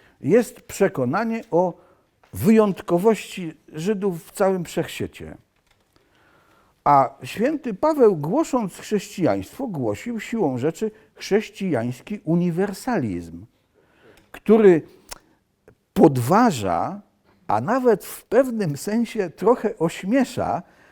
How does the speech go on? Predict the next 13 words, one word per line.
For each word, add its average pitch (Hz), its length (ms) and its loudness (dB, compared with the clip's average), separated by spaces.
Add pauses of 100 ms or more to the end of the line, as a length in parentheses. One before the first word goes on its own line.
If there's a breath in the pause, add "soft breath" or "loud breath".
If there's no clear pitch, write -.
(180 soft breath)
te 240 300 4 (840)
uroszczenia 214 680 6
do 175 140 0
wyjątkowości. 151 1120 -2 (540)
I 123 120 -4
Żydzi 180 400 -2
szóstym 208 580 -4
zmysłem, 151 560 0
na-, 156 120 0
bo 139 140 -8
to 220 160 -6
inteligentni 131 720 -2
są, 135 160 -2